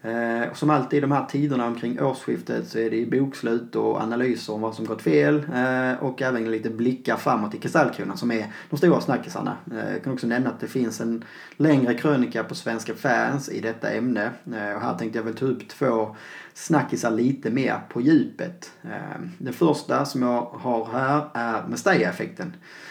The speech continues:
Eh, det har varit ganska uppenbart den här säsongen att hemmaplan inte har varit någon större fördel för Valencia faktiskt. Man har tagit tolv poäng på nio hemmamatcher.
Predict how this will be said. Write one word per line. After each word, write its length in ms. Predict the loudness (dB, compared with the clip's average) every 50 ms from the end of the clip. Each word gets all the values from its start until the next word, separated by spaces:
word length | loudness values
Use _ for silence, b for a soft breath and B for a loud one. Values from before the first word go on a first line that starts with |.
| B B B B
Eh, 300 | -8 -8 -6 -6 -8 -6
det 80 | 0 2
har 60 | 2
varit 140 | 2 4 4
ganska 260 | 4 2 4 4 0
uppenbart 580 | 0 2 2 0 2 2 2 2 0 -2 -2 -4
den 100 | 0 2
här 140 | 2 2 2
säsongen 580 | 0 -6 -6 -2 -2 -2 -2 -2 -4 -6 -8 -6
att 180 | -6 -6 -4 2
hemmaplan 500 | 4 4 6 4 4 2 0 0 2 0
inte 160 | 0 0 0
har 40 | -2
varit 120 | -2 -2
någon 80 | -4 -4
större 320 | 0 0 0 0 0 -2
fördel 500 | -4 -4 -2 0 0 0 0 -2 -4 -6 -10
för 340 | 0 2 4 4 4 2 0
Valencia 440 | 0 0 2 2 0 -2 -4 -8 -6
faktiskt. 500 | -6 -6 -6 -6 -8 -10 -10 -10 -16 -16 -10
Man 80 | -6 -4
har 100 | -4 0
tagit 180 | 0 -2 0 4
tolv 240 | 4 4 4 4
poäng 440 | 4 4 4 4 4 4 2 0 B B B B B B B B B B B -4
på 320 | -2 0 0 0 -2 -6 -14 _ _ _ -6
nio 600 | -4 -2 0 2 2 2 4 4 4 4 2 0 -4 -12
hemmamatcher. 920 | -14 -8 -4 0 2 2 2 4 2 2 2 0 -2 0 2 2 2 2